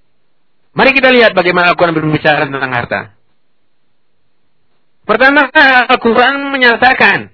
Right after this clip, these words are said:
bahwa harta adalah perhiasan kehidupan manu-, kehidupan dunia. Yang dijelaskan dalam surat Al-Kahfi ayat empat enam,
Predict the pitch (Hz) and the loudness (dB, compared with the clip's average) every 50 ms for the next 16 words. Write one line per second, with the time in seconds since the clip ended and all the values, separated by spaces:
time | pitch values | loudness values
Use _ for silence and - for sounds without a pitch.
0 | _ _ _ _ _ _ _ _ _ _ _ _ _ _ _ _ _ _ _ - | _ _ _ _ _ _ _ _ _ _ _ _ _ _ _ _ _ _ _ -20
1 | _ _ _ _ _ _ _ - 131 143 156 165 170 175 180 190 190 180 - - | _ _ _ _ _ _ _ -2 0 2 2 4 4 4 4 4 2 0 0 0
2 | 220 220 196 175 180 180 175 170 - - 170 160 151 151 180 190 202 190 - - | 2 2 2 2 2 2 2 0 0 0 0 0 0 -2 0 2 2 2 2 0
3 | 185 175 165 - 175 160 151 156 151 156 139 131 131 127 123 127 - - 147 151 | -2 -4 -4 -6 -6 -4 -2 -2 0 0 -2 -2 -2 -6 -8 -8 -8 -4 -4 0
4 | 143 147 139 147 139 135 135 139 151 156 131 101 107 _ _ _ _ _ _ _ | 0 0 0 0 0 0 0 0 0 0 -2 -4 -8 _ _ _ _ _ _ _
5 | _ _ _ _ _ _ _ _ _ _ _ _ _ _ _ _ _ _ _ _ | _ _ _ _ _ _ _ _ _ _ _ _ _ _ _ _ _ _ _ _
6 | _ _ _ _ _ _ - 156 151 143 135 165 196 208 - - - - 160 156 | _ _ _ _ _ _ -6 -4 -2 -2 0 0 0 0 0 -2 -4 -2 -2 -2
7 | 156 151 139 - 175 214 226 - - _ _ _ _ _ _ _ _ _ _ _ | -2 -2 0 0 2 2 2 0 -4 _ _ _ _ _ _ _ _ _ _ _
8 | _ _ _ _ _ _ _ _ _ - 165 170 175 - 254 233 202 196 - 220 | _ _ _ _ _ _ _ _ _ -4 -2 -2 0 2 0 0 2 2 2 2
9 | 220 214 220 214 214 220 220 233 254 254 214 | 2 2 0 0 0 -2 0 2 2 2 0